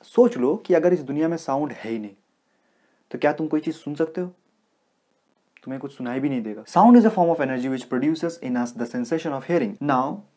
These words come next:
how sound is produced? This is the definition of sound। लेकिन साउंड प्रोड्यूस कैसे होता है? Sound is produced when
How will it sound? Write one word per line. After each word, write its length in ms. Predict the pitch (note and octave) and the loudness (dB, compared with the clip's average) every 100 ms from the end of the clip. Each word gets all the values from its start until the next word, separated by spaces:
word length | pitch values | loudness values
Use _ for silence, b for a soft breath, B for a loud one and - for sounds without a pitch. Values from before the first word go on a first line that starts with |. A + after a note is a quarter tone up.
| - - | -8 2
how 340 | G#3 F3 F3+ - - | 6 6 4 0 -2
sound 280 | C3+ C3+ A3 | 0 0 -2
is 100 | - | 2
produced? 420 | G#3+ A#3 A#2+ - - | 4 4 0 -4 -14
This 140 | C3 | -4
is 80 | E3+ | 2
the 100 | F#3+ | 6
definition 500 | F#3 G#3+ B3 B3+ D3 | 6 4 2 2 -2
of 40 | A2+ | -4
sound। 260 | - G2+ | -8 -10
लेकिन 180 | A2+ C#3+ | -8 -8
साउंड 480 | - C#3 F3 A#3+ A3 - - | -4 -2 0 0 -4 -8 0
प्रोड्यूस 300 | F3 A#3+ C4 | 2 2 2
कैसे 240 | D#3+ - | -4 -6
होता 240 | A2 G2 G2+ | -10 -10 -14
है? 80 | - | -2
Sound 320 | - A#3+ B3+ | 6 6 6
is 40 | - | 0
produced 480 | B2 G#2+ A2+ C3 A#2+ | -4 -8 -8 -8 -6
when 320 | B2 B2+ | -6 -6